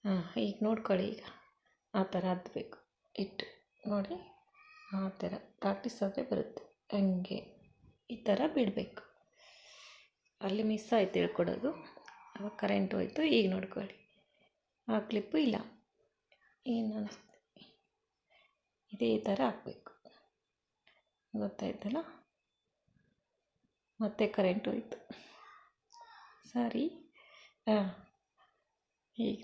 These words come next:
ನೋಡಿ, ಮೊಬೈಲ್ ಬೆಳಕಿಂದ ಮಾಡ್ತಿದ್ದೀನಿ. ಆ, ಆಮೇಲೆ ಯಾಕೋ ಕತ್ಲಾಗಿದೆ. ನೋಡಿ, ಈ ಥರ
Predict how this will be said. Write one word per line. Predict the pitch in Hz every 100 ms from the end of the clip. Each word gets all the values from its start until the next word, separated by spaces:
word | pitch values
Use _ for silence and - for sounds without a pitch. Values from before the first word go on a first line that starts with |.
| 220
ನೋಡಿ, | 220 247 - - _ _ _ _ _ -
ಮೊಬೈಲ್ | 202 196 202 196
ಬೆಳಕಿಂದ | 202 202 196 196
ಮಾಡ್ತಿದ್ದೀನಿ. | 196 180 175 - 190 196 - - - _ _ _ _ _ _ _ _ _ _ _ 233
ಆ, | 220 220 214 208
ಆಮೇಲೆ | 202 220
ಯಾಕೋ | 208 - - 214 - - -
ಕತ್ಲಾಗಿದೆ. | - 208 - 214 190 190 - 262 - - - - - - - _ _ _ - - _ _ _ _ _ _ _ _ _ _ _ _ _ _
ನೋಡಿ, | 220 190 185 - - -
ಈ | 196
ಥರ | - 196